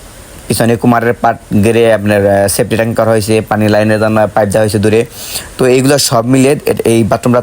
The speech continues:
তৈরি করতে গেলে দেড় লক্ষ টাকা খরচ হয়েছে। তো আসলে এরকম একটি বাথরুম তৈরি করতে গেলে কত টাকা খরচ, একটা ধারণা পেলেন। যারা যারা এরকম বাথরুম তৈরি করতে চান, তারা অবশ্যই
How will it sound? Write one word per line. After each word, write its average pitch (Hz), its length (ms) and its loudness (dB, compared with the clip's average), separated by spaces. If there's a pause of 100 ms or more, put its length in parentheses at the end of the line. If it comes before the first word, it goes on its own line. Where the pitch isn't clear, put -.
তৈরি 131 180 0
করতে 120 180 -2
গেলে 127 180 2
দেড় 123 140 2
লক্ষ 113 120 -4 (120)
টাকা 110 180 0
খরচ 104 220 0
হয়েছে। 92 180 -2 (4000)
তো - 100 -6
আসলে 117 200 0
এরকম 131 240 2
একটি 117 180 -4
বাথরুম 117 280 0
তৈরি 117 160 0
করতে 120 200 -2
গেলে 120 120 2 (640)
কত 123 180 0
টাকা 123 160 0
খরচ, 123 200 -2
একটা 120 180 -4
ধারণা 117 280 2
পেলেন। 117 180 0 (640)
যারা 110 140 2
যারা 117 160 0
এরকম 117 200 2
বাথরুম 110 280 -2
তৈরি 120 160 0
করতে 117 160 -2
চান, 117 140 0
তারা 113 160 2
অবশ্যই 127 300 0